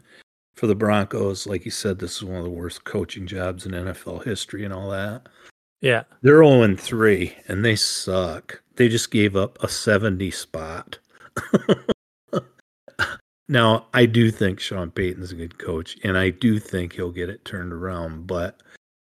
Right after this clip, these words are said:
Speaker 1: I
Speaker 2: I
Speaker 1: don't
Speaker 2: think
Speaker 1: think
Speaker 2: he
Speaker 1: it's
Speaker 2: wants
Speaker 1: gonna
Speaker 2: Wilson
Speaker 1: happen.
Speaker 2: out of there and is tired of his shit.
Speaker 1: Well, it's gonna, it's gonna have to happen. But just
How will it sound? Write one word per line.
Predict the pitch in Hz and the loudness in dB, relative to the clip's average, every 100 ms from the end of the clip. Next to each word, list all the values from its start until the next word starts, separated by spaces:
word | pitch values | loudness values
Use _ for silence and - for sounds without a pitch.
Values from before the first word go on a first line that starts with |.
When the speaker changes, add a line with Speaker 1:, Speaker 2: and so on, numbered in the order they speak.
| - | -2
Speaker 1:
I | 107 147 | 4 4
Speaker 2:
I | |
Speaker 1:
don't | 165 | 4
Speaker 2:
think | 117 101 | 0 0
Speaker 1:
think | 135 | 0
Speaker 2:
he | |
Speaker 1:
it's | 127 | 2
Speaker 2:
wants | 117 113 | 2 2
Speaker 1:
gonna | 107 | 0
Speaker 2:
Wilson | 113 117 113 104 | 0 0 -2 -4
Speaker 1:
happen. | 98 | 0
Speaker 2:
out | 120 | 2
of | 113 | 2
there | 104 101 | 0 0
and | 101 | -2
is | 98 | -4
tired | - 120 104 | -2 0 2
of | 101 98 | 0 -6
his | - | -8
shit. | - - 117 113 | -6 -2 2 4
Speaker 1:
Well, | 101 98 | 4 2
it's | 101 - | -2 -6
gonna, | 123 107 101 _ | -2 0 -2 _
it's | - 104 | -16 -12
gonna | - 101 87 | -6 -4 -4
have | 82 - | -8 -12
to | 104 | -14
happen. | - 82 - 98 - _ - | -12 -12 -14 -20 -20 _ 2
But | 120 - _ - _ _ _ _ _ 143 | 2 2 _ -20 _ _ _ _ _ 0
just | 170 | 0